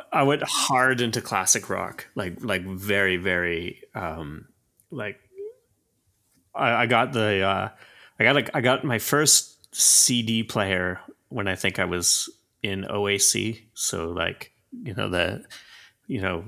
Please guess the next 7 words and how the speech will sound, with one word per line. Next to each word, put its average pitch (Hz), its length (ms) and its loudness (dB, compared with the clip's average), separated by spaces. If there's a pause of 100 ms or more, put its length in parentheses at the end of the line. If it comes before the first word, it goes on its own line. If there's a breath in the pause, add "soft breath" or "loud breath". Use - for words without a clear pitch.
(100)
the, 120 680 -4
the 123 180 -2
now, 120 220 6
now, 107 380 4
the 107 220 -2
now 107 160 4
defunct 107 720 0